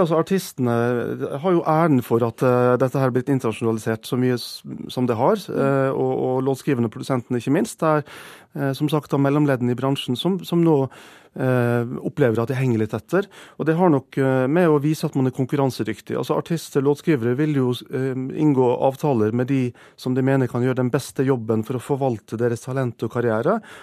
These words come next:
Speaker 1: Om det da er et norsk selskap, eller et tysk, eller et britisk, eller et amerikansk, eller et japansk, eh, det kan i vårt internasjonale marked da variere. Men norske selskaper har en utfordring med å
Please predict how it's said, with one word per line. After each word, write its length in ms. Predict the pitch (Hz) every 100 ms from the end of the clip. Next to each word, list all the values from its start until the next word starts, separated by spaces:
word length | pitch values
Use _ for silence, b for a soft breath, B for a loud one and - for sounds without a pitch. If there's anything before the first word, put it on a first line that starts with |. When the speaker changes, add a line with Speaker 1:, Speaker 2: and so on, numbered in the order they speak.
| B
Speaker 1:
Om 140 | - 147
det 160 | 147
da 160 | 135 123
er 60 | 123
et 80 |
norsk 320 | 143 143 - -
selskap, 560 | 113 107 110 110 110
eller 240 | 120 123 117
et 220 | - 131
tysk, 320 | 143 123 -
eller 180 | 110 117
et 80 | 123
britisk, 320 | 131 113 -
eller 140 | 110
et 80 | 120
amerikansk, 400 | 120 123 135 117
eller 160 | 117 113
et 80 | 131
japansk, 420 | 165 208 - - B B B B -
eh, 380 | 143 135 147 - -
det 280 | 156 165
kan 280 | 147 165 139
i 60 | 127
vårt 180 | 143 -
internasjonale 600 | 147 139 120 107 113 113
marked 360 | 120 113 113
da 100 | 110 110
variere. 380 | 110 113 110 120
Men 140 | 135
norske 260 | 180 - 165
selskaper 420 | 160 - 160 156
har 120 | 156
en 100 | 160
utfordring 380 | 170 - 120 120
med 220 | 131
å 20 | 131